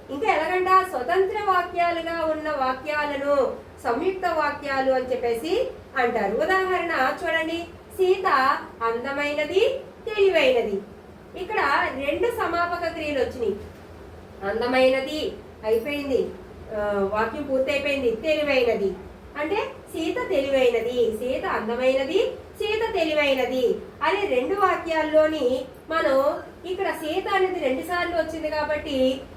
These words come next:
సీత అనేది ఒకసారి తొలగించడం అనేది జరిగింది. సీత అందమైనది,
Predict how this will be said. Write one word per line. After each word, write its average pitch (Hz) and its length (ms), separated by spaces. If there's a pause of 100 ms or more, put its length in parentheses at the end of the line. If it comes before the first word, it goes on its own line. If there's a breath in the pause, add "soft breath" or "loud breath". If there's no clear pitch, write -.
(100)
సీత 339 240
అనేది 330 360 (260)
ఒకసారి 269 420
తొలగించడం 254 520
అనేది 254 280 (400)
జరిగింది. 226 440 (320)
సీత 254 260
అందమైనది, 240 920